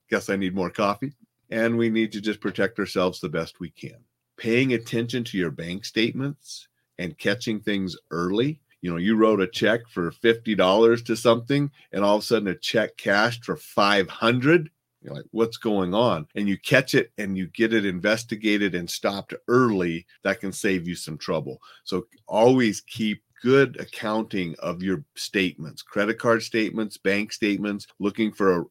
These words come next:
an error on them because they happen, or fraudulent charges will show up. Talked about that recently on one of the episodes a week or so ago. Pay attention to your statements, and that way, if there is anything wrong, you can get on it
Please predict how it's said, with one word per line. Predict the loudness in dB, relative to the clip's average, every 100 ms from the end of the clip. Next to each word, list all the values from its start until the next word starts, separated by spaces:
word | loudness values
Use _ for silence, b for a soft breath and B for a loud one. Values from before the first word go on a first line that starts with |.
| _
an | -8 -6 0
error | 4 6 6 2 -2
on | -4 -6
them | -8 -10 -12 -10
because | -8 -4
they | 2 2
happen, | 4 2 0 -4 -8 -8
or | -10
fraudulent | -4 0 2 2 0 -2 -2
charges | 0 2 2 0 -6
will | -6 -6
show | 0 4 4
up. | 2 -2 -4
Talked | 0 0 -2
about | -2 -2 0
that | 0 0
recently | -4 -6 -8 -10 -6
on | -6 -8 -12 -4
one | -2
of | 0
the | 0
episodes | 0 -2 -4 -2 -2 -2
a | -4
week | -4 -6
or | -8
so | -4 -4
ago. | -4 -2 0 -2 _ _ -2
Pay | 2 2
attention | 2 0 0 -4 -2
to |
your | 0 0
statements, | 4 4 4 0 -4 -4 -10 -4
and | 2
that | 4
way, | 4
if | 2 0
there | -4 -2
is | 4 6 6 4 -4
anything | -2 0 -2 -2 -2 0
wrong, | 4 6 6 2 -2 -10 _ -10
you | -6
can | -4 -4 -6 -2
get | 4 6
on | 6 4
it | 2